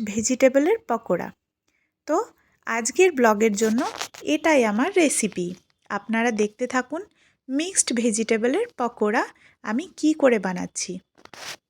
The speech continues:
শীতকালে গাজর, বিট,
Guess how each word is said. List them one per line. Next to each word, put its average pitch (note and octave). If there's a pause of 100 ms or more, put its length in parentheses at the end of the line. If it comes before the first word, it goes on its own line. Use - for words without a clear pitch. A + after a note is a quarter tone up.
(1400)
শীতকালে D#4+ (1200)
গাজর, B3+ (460)
বিট, A3+